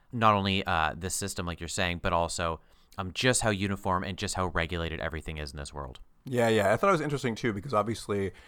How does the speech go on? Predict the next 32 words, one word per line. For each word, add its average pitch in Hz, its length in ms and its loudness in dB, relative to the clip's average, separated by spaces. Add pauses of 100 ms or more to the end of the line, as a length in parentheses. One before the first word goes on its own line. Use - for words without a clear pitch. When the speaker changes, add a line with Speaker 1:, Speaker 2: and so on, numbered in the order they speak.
(160)
Speaker 2:
the 113 160 0
original 113 320 4
book 104 180 2
in 107 80 2
nineteen 98 320 -2
seventy-one 92 800 -2
or - 100 -6
nineteen 127 300 0
twenty-one 95 480 2
is 87 100 -6
gonna 104 160 -2
be 98 140 2
a, 98 60 0 (200)
a 113 80 2
bit 120 140 4
of 127 80 6
a 104 60 2
critique - 320 -4
on 92 120 -2
communism, 90 540 -6
probably, 90 520 -4
or 98 180 0
the 95 100 -8
totalitarian 101 800 4
version 92 260 -2
of 85 140 -4
it 90 80 -6
in 98 60 -8
Russia 95 340 0
at 90 80 -6
that 90 220 -4
point. 90 320 -8